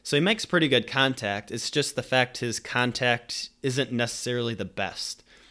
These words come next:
The M L B average in barrel percentage is six. Urias is down to four. The M L B average in hard hit percentage is thirty-four point five. Urias is at twenty-nine point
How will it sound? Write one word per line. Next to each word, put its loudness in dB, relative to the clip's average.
The 2
M 4
L 6
B 4
average 4
in 0
barrel 4
percentage -2
is -6
six. -2
Urias 0
is -8
down 0
to -6
four. -8
The 0
M 0
L 2
B 2
average 2
in 0
hard 0
hit -2
percentage 0
is -4
thirty-four -2
point -4
five. 2
Urias -2
is -6
at -2
twenty-nine -2
point -4